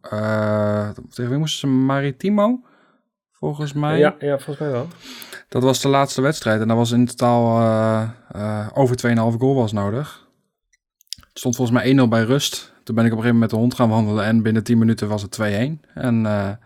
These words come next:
Speaker 1: toen konden we weer juichen met z'n allen.
Speaker 2: We-, v-, dus eigenlijk moet je gewoon volgende week zondag gewoon de hele tijd je hond uitlaten.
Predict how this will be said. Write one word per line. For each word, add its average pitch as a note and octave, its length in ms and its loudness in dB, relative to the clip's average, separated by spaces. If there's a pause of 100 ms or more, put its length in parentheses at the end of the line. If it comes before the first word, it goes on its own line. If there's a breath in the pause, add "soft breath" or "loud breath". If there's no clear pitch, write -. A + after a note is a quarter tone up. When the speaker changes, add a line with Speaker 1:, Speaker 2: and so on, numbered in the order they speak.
(600 soft breath)
Speaker 1:
toen D#3+ 120 -2
konden D3 200 4
we A#2 60 6
weer A2 80 2
juichen C#3 340 2
met B2 120 2
z'n - 80 -6
allen. G2+ 280 -6 (240)
Speaker 2:
We-, A#2+ 220 -10
v-, - 140 -12
dus C3+ 280 -8
eigenlijk E3+ 360 0
moet B2 80 -2
je B2+ 100 -4
gewoon B2 180 2
volgende B2+ 260 -2
week A#2 120 -2
zondag B2+ 260 -4
gewoon A#2 120 -2
de A#2+ 60 -2
hele B2 140 -2
tijd A2+ 120 2
je A2+ 80 -4
hond B2+ 180 -4
uitlaten. G#2 440 -6